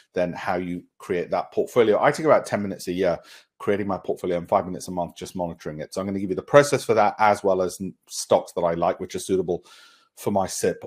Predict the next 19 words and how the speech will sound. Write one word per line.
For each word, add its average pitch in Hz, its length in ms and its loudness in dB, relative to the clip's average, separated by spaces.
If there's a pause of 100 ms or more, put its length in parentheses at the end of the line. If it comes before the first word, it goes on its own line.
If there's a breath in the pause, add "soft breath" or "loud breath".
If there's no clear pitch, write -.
or 90 300 2 (280)
isa. 175 560 6
Okay, 117 360 2
so 139 140 -2
that's 139 220 6
what 131 140 -2
we're 135 80 2
gonna 117 240 -2
do. 165 460 6 (240 loud breath)
And 113 180 -2
those 117 300 4
are 110 160 -2
the 104 100 0
picks. - 560 6 (160)
Uh, 139 180 8
hi, 262 300 12
Ricken. 165 640 6 (100)
Are 175 240 6
you 185 360 -2